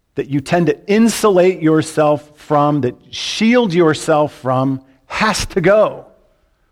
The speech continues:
if you really want to flourish. Jesus was talking to the, Jesus,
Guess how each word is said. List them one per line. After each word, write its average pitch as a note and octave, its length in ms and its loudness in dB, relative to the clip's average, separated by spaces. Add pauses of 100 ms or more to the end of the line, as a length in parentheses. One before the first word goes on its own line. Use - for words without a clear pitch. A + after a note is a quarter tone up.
(640)
if C#3 180 -4
you A#2+ 60 -8
really D#3 240 0
want D#3 180 0
to C#3 60 -4
flourish. - 640 -12 (2750)
Jesus D3 340 -2
was D3+ 140 -4
talking D#3 300 -2
to D3 40 -2
the, C#3 60 0
Jesus, C#3 300 -2